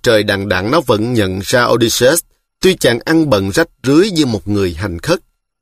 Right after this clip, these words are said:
Con chó già vẫy đuôi mừng, liếm tay chủ, cảm thấy mãn nguyện lắm, đoạn lại nằm xuống và lăn ra chết.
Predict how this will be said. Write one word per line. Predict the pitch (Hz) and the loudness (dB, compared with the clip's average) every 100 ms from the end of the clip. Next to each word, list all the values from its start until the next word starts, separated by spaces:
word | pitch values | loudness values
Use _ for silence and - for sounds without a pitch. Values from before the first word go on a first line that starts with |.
| _ _ _ - | _ _ _ -2
Con | 139 135 | 0 4
chó | 170 | 2
già | 131 113 104 | 4 2 0
vẫy | 87 101 | 0 -2
đuôi | 120 120 | 0 0
mừng, | 110 104 92 85 _ - | 0 -2 -2 -8 _ 0
liếm | 113 156 214 | 2 2 0
tay | 131 117 | -2 -2
chủ, | - 95 92 120 _ - | 0 -2 -2 -6 _ -2
cảm | 151 | 0
thấy | 175 190 | 2 0
mãn | 139 110 107 127 | 2 0 0 0
nguyện | 113 98 | 0 0
lắm, | 104 113 165 - _ _ | 0 0 -2 -6 _ _
đoạn | 156 139 120 | 2 2 4
lại | 127 127 | 2 2
nằm | 127 113 | 2 -2
xuống | - 127 160 202 | -2 -2 -2 -2
và | 117 101 92 80 _ | -2 0 -2 -6 _
lăn | - 107 110 104 | -6 -2 -2 -2
ra | 104 101 | -4 -4
chết. | - 143 | 0 0